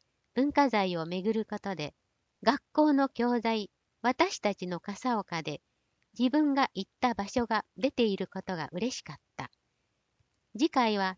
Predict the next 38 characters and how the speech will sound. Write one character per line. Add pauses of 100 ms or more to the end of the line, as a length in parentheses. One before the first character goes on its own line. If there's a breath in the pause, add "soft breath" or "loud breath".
(120)
友
達
も
誘
っ (160)
て (280)
一
緒
に
挑
戦
し
た
い。 (800)
ま
だ
行
っ (100)
て
い
な
い
島
の
名
所
に
も
行
っ (120)
て、 (540 soft breath)
全
部
制
覇
し
た
い